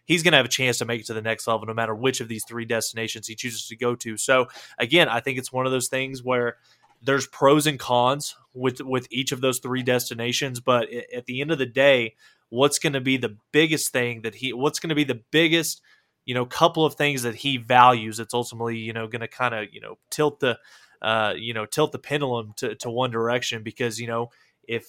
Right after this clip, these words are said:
if he was truly sold and com-, and committed on going to Oregon,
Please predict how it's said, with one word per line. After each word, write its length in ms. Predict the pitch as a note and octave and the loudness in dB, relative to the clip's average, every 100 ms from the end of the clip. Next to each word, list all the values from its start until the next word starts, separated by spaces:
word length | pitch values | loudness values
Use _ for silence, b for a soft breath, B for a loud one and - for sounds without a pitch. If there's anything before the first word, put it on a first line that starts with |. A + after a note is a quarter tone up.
| - | -16
if 220 | A#2 B2 | -12 -6
he 140 | F3 G3 | -2 0
was 120 | D#3 | 0
truly 560 | - F3 E3 E3+ D#3+ - | 4 4 6 4 2 -6
sold 500 | - - C#3 D#3 D3+ _ _ - | 0 6 6 6 2 _ _ -10
and 160 | B2 | -8
com-, 200 | C3 B2+ A#2 | -6 -6 -6
and 160 | B2 | -8
committed 380 | B2+ A#2+ B2+ C3+ | -6 0 0 2
on 140 | B2+ | 0
going 180 | B2+ B2+ | 2 0
to 80 | A2+ | 0
Oregon, 400 | A#2+ B2+ C3+ | 2 2 0